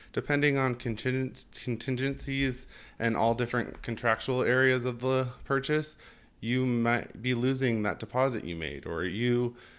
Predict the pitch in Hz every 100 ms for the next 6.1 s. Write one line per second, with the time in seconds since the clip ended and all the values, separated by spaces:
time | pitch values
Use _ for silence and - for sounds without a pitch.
0 | - - - 139 120 131 123 - 113 123
1 | 117 98 92 95 95 95 104 98 - -
2 | 101 101 101 104 101 110 98 92 110 101
3 | 110 110 104 104 - 107 - 104 110 110
4 | 104 104 104 98 107 101 - 98 98 92
5 | 117 113 82 71 - - 85 82 82 73
6 | -